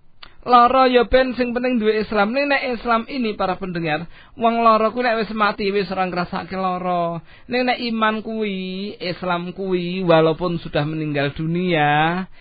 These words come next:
masih memiliki pengaruh kepada pemiliknya. Ya, Islam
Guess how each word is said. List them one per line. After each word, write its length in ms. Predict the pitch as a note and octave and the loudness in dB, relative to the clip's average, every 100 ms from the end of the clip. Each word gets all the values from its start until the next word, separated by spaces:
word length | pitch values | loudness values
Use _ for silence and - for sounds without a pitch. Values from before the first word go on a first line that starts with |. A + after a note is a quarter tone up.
| - - | -20 -10
masih 640 | D3+ D3 C3+ - E3 E3 E3 - - - | -4 -2 -2 -4 -4 -4 -6 -14 -14 -12
memiliki 1040 | C#3 C#3 C3+ C3+ C3 C3 B2+ - D3 D3 | -8 -6 -6 -6 -6 -6 -6 -6 -6 -6
pengaruh 720 | - C#3 C3 B2 A#2 A#2+ B2+ - | -8 -8 -4 -2 -4 -4 -6 -8
kepada 800 | D3+ C3 A#2+ - B2+ C3+ C#3 C#3+ - - | -12 -8 -8 -6 -4 -4 -6 -12 -20 -8
pemiliknya. 1400 | D3 C#3 C3+ C3+ B2+ B2 B2+ - B2+ A#2 A2 G#2+ G#2+ A2 - - - - - | -4 -4 -4 -4 -4 -4 -6 -6 -4 -2 -2 -4 -6 -10 -14 -18 -18 -18 -10
Ya, 240 | A2+ A#2+ - | -6 -6 -4
Islam 560 | C3+ C#3 D3+ E3+ F3 | -8 -4 -4 -4 -8